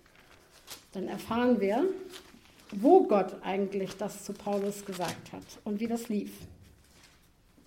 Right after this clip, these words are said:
Nämlich, bevor Paulus überhaupt Missionar war, war er eine Weile, einige Jahre als Lehrer in einer Gemeinde in Antiochia tätig, zusammen mit anderen.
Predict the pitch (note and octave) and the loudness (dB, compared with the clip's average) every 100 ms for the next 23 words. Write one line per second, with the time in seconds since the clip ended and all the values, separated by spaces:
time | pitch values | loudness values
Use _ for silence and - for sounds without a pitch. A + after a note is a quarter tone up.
0 | - - - - - - - - - - | -20 -20 -20 -20 -20 -20 -20 -20 -20 -20
1 | - _ - _ - G#3+ C4 D#4 - - | -20 _ -20 _ -4 2 4 4 2 -4
2 | - - G#3+ - C4 C#4 A#3+ B3 B3+ B3 | -12 -12 -6 4 4 4 4 4 4 2
3 | G#3+ G#3 A3+ A3 A3+ A#3 G#3+ A3 C#4 C#4+ | -4 -4 -2 -2 -2 -2 -2 0 0 0
4 | A3 G#4 - - - - - - - - | -2 -4 -6 -18 -20 -20 -20 -20 -20 -20
5 | G3+ G#3+ G#3+ A3+ D4+ F#4+ G#3+ G#3+ G3+ G3+ | -6 -4 0 0 0 0 -2 -4 -2 0
6 | C4 C4 G#3+ A3+ G#3+ G3+ G#3 A3+ D4+ - | 0 0 -2 -4 -4 -2 -2 -2 -4 -4
7 | - - - - - - _ - G#3 - | -10 -20 -20 -20 -20 -20 _ -12 -10 -4
8 | G#3+ B3 C4+ E4 F#4 - - - _ _ | 0 2 2 2 0 -6 -18 -20 _ _
9 | _ _ _ - A#3 A#3+ A#3+ G#3 A3 G#3+ | _ _ _ -6 0 0 0 -2 0 0
10 | G#3 G#3 C4 C#4 C4+ C#4 - A3 - G#3+ | 2 2 2 2 2 -2 -6 -8 -6 -8
11 | - G#3+ G#3 - D#3+ - E3 E3 - - | -6 -6 -6 -8 -10 -6 -6 -6 -10 -16
12 | - G#3 G3+ G3+ G3 F#3+ E3+ E3+ F3+ | -10 -4 -2 -2 -4 -6 -10 -10 -10